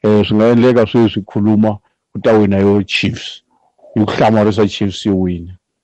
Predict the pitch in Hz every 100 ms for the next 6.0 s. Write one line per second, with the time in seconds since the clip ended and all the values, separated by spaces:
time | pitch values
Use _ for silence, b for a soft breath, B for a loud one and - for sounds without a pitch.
0 | _ _ - 107 98 90 90 113 - 139
1 | 127 107 - 110 120 117 104 120 113 107
2 | b b b - 110 117 110 113 110 113
3 | 113 107 117 117 - 123 107 107 107 104
4 | 101 90 - _ - - 131 113 - 107
5 | 107 101 - 98 92 90 92 90 85 85